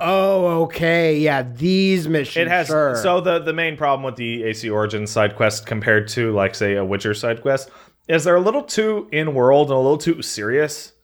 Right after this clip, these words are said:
Speaker 2: Like, "Oh, the bandits are ta-," I don't know what this voice is, but, "Oh, the bandits are taking our shit."
Speaker 1: No, it's, it's like when there's a grieving mom and there's dead bodies around, you're
Speaker 2: Mm-hmm.
Speaker 1: like, "Oh, what, what is the problem?"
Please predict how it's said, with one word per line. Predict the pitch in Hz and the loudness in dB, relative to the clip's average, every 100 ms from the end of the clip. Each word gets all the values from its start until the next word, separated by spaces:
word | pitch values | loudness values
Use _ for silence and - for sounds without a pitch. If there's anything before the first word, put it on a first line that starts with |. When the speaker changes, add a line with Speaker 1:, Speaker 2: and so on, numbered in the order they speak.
| _ _ _ _ _ _ | _ _ _ _ _ _
Speaker 2:
Like, | - 123 123 _ _ _ | -6 -4 -6 _ _ _
"Oh, | - 320 320 | -2 0 2
the | 302 | 0
bandits | 247 330 330 320 302 - | 0 0 0 0 -2 0
are | 294 | -2
ta-," | 294 - | 0 0
I | 180 | 0
don't | 165 | 0
know | 147 | -2
what | 127 | -4
this | 131 131 | -6 -6
voice | 127 107 | -4 -4
is, | 117 107 | -6 -8
but, | - | -6
"Oh, | 262 320 | 0 0
the | 320 | 0
bandits | 320 320 330 311 | 0 0 2 0
are | 294 262 | 0 0
taking | 285 302 285 | 0 0 0
our | 302 269 | 2 2
shit." | - - 311 277 165 | 0 -2 0 0 2
Speaker 1:
No, | 165 160 | 2 4
it's, | 156 | 2
it's | 175 160 - | 0 0 2
like | 160 165 | 2 2
when | |
there's | 165 156 | 2 2
a | 151 | 0
grieving | 123 143 143 143 135 | 0 0 2 0 0
mom | 127 127 131 | 0 2 2
and | 131 | 0
there's | 131 | -4
dead | 113 131 120 | -2 -4 -2
bodies | 117 117 123 131 | 0 0 0 -2
around, | 131 139 135 139 | 0 2 2 0
you're | 135 135 | 0 0
Speaker 2:
Mm-hmm. | |
Speaker 1:
like, | 131 123 117 | 2 0 -2
"Oh, | 127 117 113 | -8 -6 -4
what, | 123 | -4
what | 160 139 131 | -2 -4 -4
is | 117 | -4
the | - | 0
problem?" | 147 139 131 110 | 0 0 -2 -4